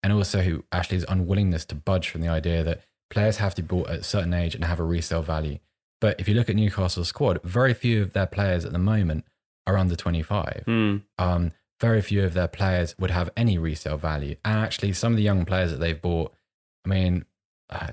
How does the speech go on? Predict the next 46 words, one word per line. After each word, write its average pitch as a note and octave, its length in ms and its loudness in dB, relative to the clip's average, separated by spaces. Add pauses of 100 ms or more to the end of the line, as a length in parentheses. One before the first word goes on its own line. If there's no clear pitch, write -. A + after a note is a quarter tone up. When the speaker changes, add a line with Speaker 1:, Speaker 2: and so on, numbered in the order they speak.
(140)
Speaker 1:
Lascelles F#2+ 580 0
is, D#2+ 320 -4
is E2 200 -4
a, D2+ 300 -4 (160)
you F2 100 -2
know, D#2 240 -2
an E2 100 -2
outlier. F#2+ 500 0
He E2 160 -2
was, D#2+ 240 -6
he's D#2+ 100 -6
been E2 140 -4
a E2 40 0
very D#2+ 160 -2
good D#2 120 -6
transfer, G2 400 0
would E2 180 -2 (380)
command F#2 340 2
a D#2+ 40 0
significant F2 560 -2
fee F#2 280 0
if E2+ 100 -2
he E2 120 -4
was D#2+ 140 -4
to - 180 -20
come E2+ 140 -2
on E2+ 60 2
the E2+ 60 2
market. F#2 460 0 (320)
But F#2 80 -2
some B2 160 2
of A#2 80 4
their F#2+ 100 4
best, F2+ 480 -2
um, E2 440 -2 (260)
transfers D#2+ 340 -4
recently, D#2+ 380 -4
someone F#2+ 240 -2
like D#2+ 80 -2
Fabien F2+ 320 -2
Schär, F2 560 2 (420)
Florian F#2+ 240 2
Lejeune, E2+ 600 2 (360)
these G2 180 2
are F#2 40 4
not F#2 300 2